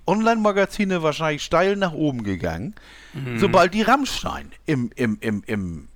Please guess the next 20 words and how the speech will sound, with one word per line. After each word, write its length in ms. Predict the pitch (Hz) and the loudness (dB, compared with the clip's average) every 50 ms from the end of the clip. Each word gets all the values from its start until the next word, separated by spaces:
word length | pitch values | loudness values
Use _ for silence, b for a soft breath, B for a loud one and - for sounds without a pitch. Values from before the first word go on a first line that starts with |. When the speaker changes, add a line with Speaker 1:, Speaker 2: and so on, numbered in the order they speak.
| - _ - - _ - - | -20 _ -20 -20 _ -8 -2
Speaker 1:
Titel 280 | - 170 139 123 87 | -2 2 2 2 2
hatten. 280 | - 92 - - - - - - - - - - - - - - - - - - - - - - | 2 -2 -2 -4 -18 -20 -20 -20 -20 -20 -20 -20 -20 -20 -20 -20 -20 -20 -20 -20 -20 -18 -6 -2
Ich 120 | 190 - | 0 2
denke, 300 | - 240 254 240 190 131 | 2 2 2 2 2 2
Speaker 2:
Ja. 80 | 123 123 | 2 2
Speaker 1:
dass, 160 | 139 - - - - - | -2 -2 -8 -20 -12 -2
dass 200 | - 165 156 - | -2 -2 -2 2
da 100 | - - | 2 2
mehr 300 | 226 254 339 349 262 202 | 2 4 4 4 4 4
Einnahmen 500 | 143 131 120 117 107 104 101 95 90 90 | 2 2 2 2 2 2 2 0 0 -4
sind, 280 | 82 78 80 76 - - - | -6 -6 -8 -8 -10 -4 -4
als, 160 | 180 160 - B B B B B B B | -4 -4 -2 B B B B B B B
als 300 | - 165 180 - - 156 | 2 2 2 2 0 0
wenn 160 | 190 196 190 | 2 2 2
du 220 | 175 185 180 165 B B B B B B - | 0 0 0 -2 B B B B B B -4
die 60 | 175 | 2
ganze 420 | - 208 214 233 - - 220 190 | 4 4 4 4 2 0 0 4
Woche 240 | 160 208 214 - 214 | 4 2 2 4 0
über 340 | 156 135 147 127 120 123 120 | 0 0 0 2 4 4 4
nur 300 | 123 131 131 147 160 | 2 2 2 2 2